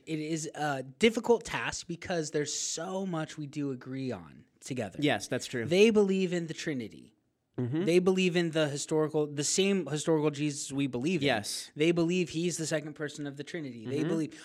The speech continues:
Speaker 1: a lot of the creeds we hold, they hold. But there are differences
Speaker 2: Yes.
Speaker 1: between what Protestant theology believes and what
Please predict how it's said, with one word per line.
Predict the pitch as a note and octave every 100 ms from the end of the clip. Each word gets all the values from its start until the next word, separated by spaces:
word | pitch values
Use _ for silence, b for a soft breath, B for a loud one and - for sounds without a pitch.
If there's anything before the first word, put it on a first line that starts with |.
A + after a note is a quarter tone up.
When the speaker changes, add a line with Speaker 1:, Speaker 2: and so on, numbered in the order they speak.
| B
Speaker 1:
a | C#3
lot | D#3 F3
of | F#3
the | D#3+
creeds | - G3 F#3 F3+ -
we | C#3 D#3+ F#3 F#3+
hold, | - E3+ E3 D#3+ D#3+ B2
they | C#3+ E3
hold. | D#3+ - C#3 C3 G#2 G2+ - B B
But | D#3 D#3+
there | E3+ D#3
are | D3+ F3 F#3+ G3+
differences | F3+ D3 F#3 F3+ B2 - F2+ B2+ - - _
Speaker 2:
Yes. | A#2+ A#2 G2+ - -
Speaker 1:
between | D3+ - F3+ E3+ D#3+
what | D#3 C#3 D3+ C#3+
Protestant | E3+ D#3+ D#3 F3 D3+
theology | D#3 C#3 C#3 C#3 C3+
believes | C3+ B2+ B2+ B2 -
and | C3+ B2+
what | B2+ B2+ C3